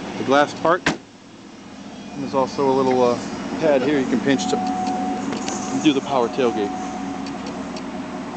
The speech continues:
That will lift up automatically. Your floor mats back here, as well as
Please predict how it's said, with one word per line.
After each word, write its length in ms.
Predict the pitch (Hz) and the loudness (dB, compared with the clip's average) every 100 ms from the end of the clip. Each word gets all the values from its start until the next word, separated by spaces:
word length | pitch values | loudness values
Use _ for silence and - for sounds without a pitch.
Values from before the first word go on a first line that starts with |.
| - - | -8 -6
That 80 | - | -4
will 60 | 113 | -2
lift 200 | 123 127 | -2 -2
up 140 | 107 | 0
automatically. 560 | 123 123 123 113 131 135 - - - - - - - - - - - - - - | 2 2 0 0 -4 -6 -8 -8 -8 -8 -8 -8 -8 -8 -8 -8 -8 -8 -6 -6
Your 100 | - | -6
floor 240 | - 139 | 0 2
mats 240 | 131 131 127 | 2 0 -2
back 240 | 143 131 | -2 -2
here, 320 | - 147 143 135 - - - - | -2 -2 -2 -4 -8 -10 -10 -10
as 60 | - | -6
well 140 | 113 | -4
as 80 | 107 | -4